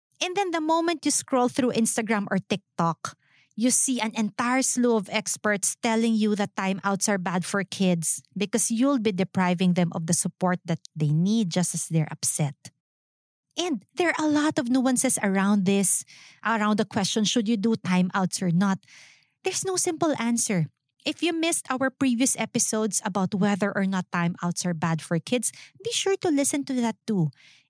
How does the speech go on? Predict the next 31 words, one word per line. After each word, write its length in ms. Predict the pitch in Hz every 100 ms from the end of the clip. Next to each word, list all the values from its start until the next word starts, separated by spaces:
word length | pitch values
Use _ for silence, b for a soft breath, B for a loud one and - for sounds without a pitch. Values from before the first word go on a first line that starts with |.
| 311
And 160 | 330 - -
the 140 | 320
reasoning 640 | 320 339 330 330 311 311
that 120 | 262 254
you 120 | 226
see, 560 | 233 - 254 262 277 262 b b b b b -
how 260 | - 269 262
we 120 | 254
deal 380 | 185 226 262 262
with 140 | 233
the 100 | 202
nuances 640 | 196 226 226 226 220 208
in 140 | - 190
that 180 | 202 202
episode, 760 | 208 190 214 - 185 185 175 165 _ _ _ -
these 340 | 277 349 339
are 100 | 330
examples 720 | 302 - - 233 220 226 233 -
of 180 | 269
the 100 | 285
kind 440 | - - 294 302 254
of 100 | 220
thinking 800 | 165 - 220 208 185 151 139 175 _ -
that 160 | 202 214
you 120 | 214
get 280 | 190 196 -
in 100 | 196
the 100 | 190
Discerning 540 | 180 180 185 175 180
Parents 440 | - 160 156 156 -
Club. 400 | - 165 156